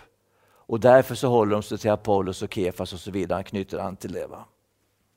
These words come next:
Och sen så i kapitel fem och sex, där tar han upp, eh, samma brist på insikt när det gäller, eh, levernet, alltså moralen.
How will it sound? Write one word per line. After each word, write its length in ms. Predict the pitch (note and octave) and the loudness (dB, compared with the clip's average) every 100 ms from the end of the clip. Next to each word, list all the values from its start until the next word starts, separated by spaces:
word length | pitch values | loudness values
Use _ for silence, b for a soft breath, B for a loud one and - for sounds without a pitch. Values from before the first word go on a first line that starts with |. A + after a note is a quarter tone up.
| - B B B B B - | -20 B B B B B -6
Och 100 | B2 | 2
sen 280 | C#3+ D3+ D3 | 4 4 2
så 240 | D3 C#3 | 4 4
i 220 | A#2 C3 | 6 2
kapitel 500 | B2+ B2 C3 A#2 B2+ | 2 2 2 2 -2
fem 340 | - B2 A#2 A#2 | 2 4 4 0
och 80 | |
sex, 300 | - B2+ A#2+ | 0 0 0
där 80 | - | -6
tar 240 | G#2+ A#2 A#2 | 0 4 4
han 180 | A#2+ | 4
upp, 360 | E2+ A2+ A2 - | 2 0 0 -2
eh, 280 | G#2 G#2 G2+ - _ _ _ _ _ _ _ | 0 0 -2 -6 _ _ _ _ _ _ _
samma 640 | - - C#3 A2+ A2 A2+ A2+ b | -10 2 2 4 4 2 2 b
brist 680 | - G#2 C#3 D#3 - - - | -12 -2 4 4 2 -6 -2
på 160 | C#3 | -2
insikt 800 | C3+ C3 A2 - D3 A#2 - - b b b | 0 -2 -2 -2 -2 -4 -6 -16 b b b
när 180 | - A2+ | -2 0
det 80 | A#2 | 4
gäller, 580 | A2+ G#2 G2 G#2+ G#2 - - | 4 4 4 4 4 0 -6
eh, 420 | G2+ G2+ G2 G2 G2 _ _ - - - E3 _ _ _ - _ _ _ _ | -2 0 -2 -6 -12 _ _ -20 -20 -20 -20 _ _ _ -20 _ _ _ _
levernet, 680 | G#2 B2 B2+ G#2 C3+ G#2 - | 0 4 4 2 0 0 -4
alltså 320 | G2+ - F#2+ | -10 -6 -6
moralen. 680 | G#2+ A#2 B2 C3 G#2+ E2+ | -2 0 2 2 0 -6